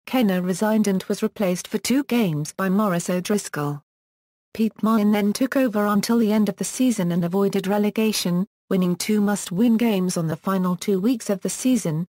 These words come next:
away to Drogheda United and at home to Dublin rivals Shamrock Rovers. Equals Pete Martin years equals, Pete Martin was appointed as manager for the twenty ten season, with John Gill as his assistant.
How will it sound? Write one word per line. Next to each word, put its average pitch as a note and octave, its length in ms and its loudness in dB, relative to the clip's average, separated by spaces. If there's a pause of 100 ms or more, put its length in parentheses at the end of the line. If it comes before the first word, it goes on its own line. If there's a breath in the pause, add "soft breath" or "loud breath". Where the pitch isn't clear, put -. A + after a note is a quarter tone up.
(200)
away G3+ 240 0
to F3+ 140 -4
Drogheda A3 520 0
United G3+ 600 0
and F#3+ 120 0
at G#3 120 -2
home A3 240 2
to F#3 100 -2
Dublin A#3 420 0
rivals A3 460 0
Shamrock F3+ 480 0
Rovers. D#3+ 580 -2 (680)
Equals G#3 440 0
Pete - 380 -4
Martin G#3+ 280 2
years G#3 260 2
equals, F3 600 -4 (220)
Pete - 280 -2
Martin G#3 300 2
was G3+ 160 0
appointed A#3 520 2
as F#3+ 140 0
manager F#3 400 2
for - 160 -4
the G3 140 -4
twenty A3 400 0
ten B3+ 320 2
season, A3 480 0
with F#3 160 -4
John A3 320 4
Gill A3 240 2
as F3 120 -2
his F#3+ 180 -2
assistant. D#3 680 -4